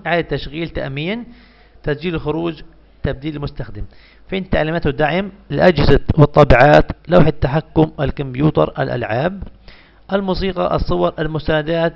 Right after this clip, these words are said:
اسم الجهاز بي سي تسعين. لو تعرفنا شغلة شغلة، كافة البرامج، أنا إيش في عندي برامج منزلها، بيظهر منها اختصار على سطح المكتب، بيظهر منها اختصار لقائمة ابدأ.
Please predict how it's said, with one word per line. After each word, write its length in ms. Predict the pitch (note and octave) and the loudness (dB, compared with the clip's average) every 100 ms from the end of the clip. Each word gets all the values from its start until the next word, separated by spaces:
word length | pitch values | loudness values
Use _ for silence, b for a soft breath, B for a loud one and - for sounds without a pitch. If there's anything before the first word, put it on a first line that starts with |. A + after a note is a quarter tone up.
| - | -2
اسم 180 | - C#3+ | -2 0
الجهاز 520 | C#3+ B2+ C#3+ D#3 C#3+ | -4 -2 0 0 -2
بي 200 | A#2+ C#3+ | -6 -4
سي 220 | B2+ D3 C#3 | -4 -4 -8
تسعين. 420 | C3+ - F#2 F#2 F2+ - _ _ B B B B B B - | -10 -12 -18 -18 -20 -20 _ _ B B B B B B -4
لو 100 | D#3 | 0
تعرفنا 560 | D#3 E3 A3 G#3 G3 | 2 2 2 0 -2
شغلة 260 | F3+ F#3+ E3 | 0 0 0
شغلة، 400 | - A2+ G2+ F#2+ b b _ - | -2 -4 -4 -8 b b _ -2
كافة 300 | A3 - G3 | -2 2 0
البرامج، 520 | F3+ F#3 F#3+ G#3 F#3+ - | 2 2 0 -2 -8 -6
أنا 260 | G3+ G3+ F3+ | -4 -2 -4
إيش 240 | G3 F3 | -2 -2
في 120 | F3 F3 | -2 -6
عندي 180 | F3 | -6
برامج 280 | D#3 D#3+ D#3+ | -6 -4 -6
منزلها، 720 | C#3+ C#3+ A#2+ D#3 D3 D#3+ G3 b b b B2+ | -8 -12 -8 -6 -4 -4 -6 b b b -6
بيظهر 400 | D#3+ F3 D3+ D3+ | -4 2 2 2
منها 380 | F3+ D#3+ C#3+ | -6 -8 -10
اختصار 400 | C#3+ - C#3 E3 | -8 -8 -4 -2
على 80 | C#3 | -2
سطح 160 | D3 B2+ | -4 -8
المكتب، 540 | B2+ C#3 - F3+ G#3+ G3 b b - | -8 -10 -4 -2 -2 -8 b b -6
بيظهر 320 | - E3+ D#3 | -2 2 2
منها 200 | D3+ D#3+ | 2 -2
اختصار 520 | D3 C#3+ A#2+ D#3+ A#2+ G#2+ b b - | -2 -2 0 2 2 -4 b b -16
لقائمة 440 | C3+ B2+ - E3 D#3 - | -8 -4 2 2 2 -2
ابدأ. 380 | D#3+ C3 D3 F3+ | -6 0 0 0